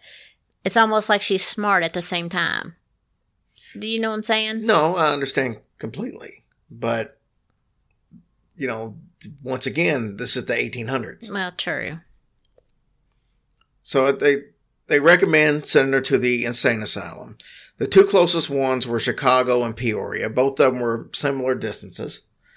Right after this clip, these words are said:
Speaker 2: They didn't really want to do this because back in these days, insane asylums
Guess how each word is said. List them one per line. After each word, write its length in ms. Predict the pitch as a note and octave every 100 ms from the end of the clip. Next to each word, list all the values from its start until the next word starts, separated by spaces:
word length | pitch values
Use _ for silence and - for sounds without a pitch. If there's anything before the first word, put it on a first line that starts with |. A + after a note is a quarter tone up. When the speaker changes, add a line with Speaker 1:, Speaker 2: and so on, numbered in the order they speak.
| _ _ _ _ _ _ _ _ _ _
Speaker 2:
They 100 | -
didn't 200 | C#3 F3+
really 180 | F3 F#3+
want 260 | F3 F3 D#3+
to 60 |
do 200 | D#3+ D#3
this 600 | C3+ C3 C3 E3+ - - -
because 460 | C#3 C3+ C3 B2
back 280 | A2+ A#2 A2+
in 140 | C#3+
these 220 | D#3+ G3+ G3+
days, 260 | B2 C3
insane 300 | C#3+ - A2
asylums 640 | A2 A#2+ A2 A2 A2+ A2+